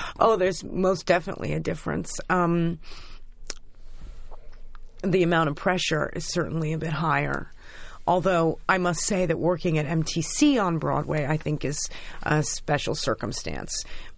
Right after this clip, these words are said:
Of course, you know, their history is off Broadway. And so this, the feeling of, you know, the way things work there, you know, you're very, you're a little more, I guess,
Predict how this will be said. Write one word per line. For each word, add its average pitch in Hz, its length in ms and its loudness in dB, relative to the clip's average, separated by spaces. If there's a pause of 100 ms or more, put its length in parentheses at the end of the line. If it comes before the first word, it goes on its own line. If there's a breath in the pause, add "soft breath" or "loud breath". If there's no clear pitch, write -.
(160)
Of 143 120 -2
course, - 440 0 (100)
you 165 160 -2
know, 127 260 0
their 165 180 2
history 151 500 2
is 123 200 0 (100)
off 131 260 2
Broadway. - 520 -4 (380 loud breath)
And 156 500 2
so 147 580 0
this, - 320 -4
the 165 120 -2
feeling 160 640 2
of, 131 300 -2 (240)
you 160 160 2
know, 131 160 2
the 143 120 2
way 147 200 4
things 135 340 -2
work 131 360 0
there, 101 340 2 (380 loud breath)
you 160 120 2
know, 147 120 2
you're 143 180 2
very, 156 600 2 (800)
you're 190 280 2
a 196 60 6
little 190 220 4
more, 160 380 4 (600)
I 175 120 4
guess, 160 380 0